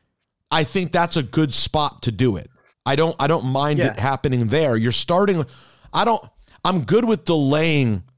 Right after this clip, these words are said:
Speaker 1: the start of that story. I'll, I'll tell you. So I don't want to, um, I do have some things I don't like. Um, but I, but as for what they did,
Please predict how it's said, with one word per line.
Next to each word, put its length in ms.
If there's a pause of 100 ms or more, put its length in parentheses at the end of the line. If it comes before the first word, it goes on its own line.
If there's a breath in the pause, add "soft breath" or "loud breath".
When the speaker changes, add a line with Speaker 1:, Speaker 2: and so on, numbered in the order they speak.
(240)
Speaker 1:
the 140
start 500
of 200
that 200
story. 460 (160)
I'll, 220
I'll 100
tell 160
you. 300 (180 soft breath)
So 240
I 100
don't 240
want 220
to, 200
um, 260 (1080)
I 80
do 140
have 100
some 140
things 220
I 60
don't 200
like. 260 (580)
Um, 380
but 200
I, 140
but 260 (260)
as 180
for 120
what 280
they 220
did, 480